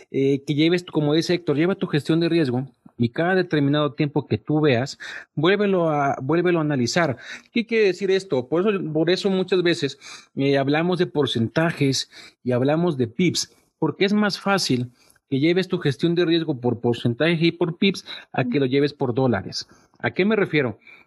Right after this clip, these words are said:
A que, por ejemplo, tú esta semana puedes ir, este, con un lotaje, eh, de cero punto dos,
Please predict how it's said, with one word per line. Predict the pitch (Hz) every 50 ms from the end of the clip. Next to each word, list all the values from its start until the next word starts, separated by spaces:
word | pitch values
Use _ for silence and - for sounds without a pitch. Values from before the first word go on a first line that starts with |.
| _ -
A | - 143
que, | 127 156
por | 131 156 151 151
ejemplo, | 147 151 180 175 180 202 180
tú | 190 220
esta | 247 247 269
semana | 262 - 247 202 190 190 196 202 190 170
puedes | 185 190 190 185 180 180 -
ir, | 175 175 175
este, | 180 180 175 - - 165 160 -
con | - 135 135
un | 143 156 160
lotaje, | 160 160 160 - 160 156 147 - 143 147 143 143 - - - - - _
eh, | - 127 127 127 127 127 127 127 127 120
de | 117 120 120 117 117 117 113
cero | - - 151 160 151
punto | - - 147 147 139 139 131
dos, | 139 175 175 165 165 - -